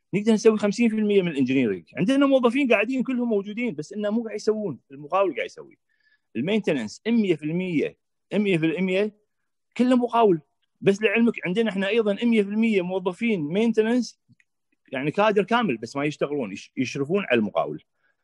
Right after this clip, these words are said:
يعني عندنا دبل صرف، دبل ميزانية. ال-، ال-، ال-، ال-، ال-، ال-، الأقوى من كذي إن مثلًا الشركة الجديدة اللي هي كيبك،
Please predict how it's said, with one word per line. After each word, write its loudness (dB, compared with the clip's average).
يعني -2
عندنا 0
دبل 4
صرف، -4
دبل 0
ميزانية. 0
ال-، -4
ال-، -2
ال-، -4
ال-، -6
ال-، -4
ال-، -6
الأقوى 4
من 8
كذي -2
إن 0
مثلًا -10
الشركة 0
الجديدة 2
اللي 2
هي 0
كيبك، -4